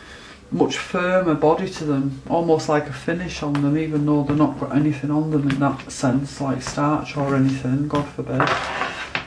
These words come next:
would never do that to my work.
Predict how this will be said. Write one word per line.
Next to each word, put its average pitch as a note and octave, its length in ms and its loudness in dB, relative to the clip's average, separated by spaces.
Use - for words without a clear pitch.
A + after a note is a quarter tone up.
would D3 180 -2
never D#3 280 0
do C3+ 260 2
that C3 360 -4
to - 160 -8
my C#3 80 2
work. C3+ 680 2